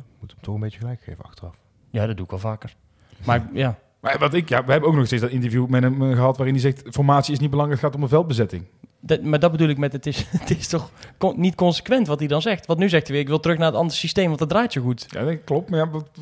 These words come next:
Speaker 3: welk, ja,
Speaker 2: Nee,
Speaker 3: we,
Speaker 2: ik
Speaker 3: we kunnen
Speaker 2: attendeer het maar gewoon bij de mensen. En dan kunnen ze
Speaker 3: Ja.
Speaker 2: zelf lekker een beeld erover vormen. Maar hoef voor mij niet, eh, hoef voor mij niet de deur uit. Ik bedoel, ik zie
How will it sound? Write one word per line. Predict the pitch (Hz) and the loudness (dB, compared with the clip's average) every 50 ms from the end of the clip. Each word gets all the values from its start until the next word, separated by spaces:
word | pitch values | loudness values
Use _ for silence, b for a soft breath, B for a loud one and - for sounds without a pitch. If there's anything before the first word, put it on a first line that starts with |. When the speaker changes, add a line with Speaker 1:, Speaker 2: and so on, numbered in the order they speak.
| 151 151 156 156 151 | -12 -6 -6 0 2
Speaker 3:
welk, | 160 170 165 - 147 | 2 2 2 2 2
ja, | 147 156 | 4 6
Speaker 2:
Nee, | 156 - 156 | 6 6 6
Speaker 3:
we, | 185 | 6
Speaker 2:
ik | |
Speaker 3:
we | 233 | 4
kunnen | 233 - 247 240 | 4 4 4 4
Speaker 2:
attendeer | - 220 226 226 294 330 | 6 6 6 6 6 6
het | 302 226 | 6 6
maar | 170 143 139 | 6 4 4
gewoon | 127 139 135 | 4 4 4
bij | 135 135 135 | 6 6 4
de | 131 139 | 4 4
mensen. | 139 135 139 139 - 254 | 2 2 2 2 2 2
En | 269 | 2
dan | 254 | 2
kunnen | - 208 196 185 | 4 4 4 4
ze | 170 165 | 4 6
Speaker 3:
Ja. | 202 | 4
Speaker 2:
zelf | 214 196 | 4 6
lekker | 190 185 - 165 | 4 2 2 2
een | 160 | 2
beeld | 156 202 240 - | 4 4 4 6
erover | - 156 135 127 110 | 6 4 4 4 2
vormen. | 117 117 113 123 | 0 0 2 2
Maar | 151 180 | 2 2
hoef | 190 180 | 2 2
voor | - 202 | 0 0
mij | 190 185 | 2 2
niet, | 185 175 170 - 175 | 2 0 -2 0 0
eh, | 170 156 156 160 | 2 4 4 4
hoef | 165 160 | 2 2
voor | - 175 | 0 0
mij | 170 160 | 2 2
niet | 160 156 151 | 4 2 2
de | 143 | 2
deur | 160 220 262 196 | 4 4 4 4
uit. | 135 120 135 151 | 4 2 2 0
Ik | 180 170 | -2 -4
bedoel, | 156 160 165 151 113 | -2 -2 -2 0 0
ik | - - | 0 0
zie | - 147 131 127 - | 0 2 0 0 -2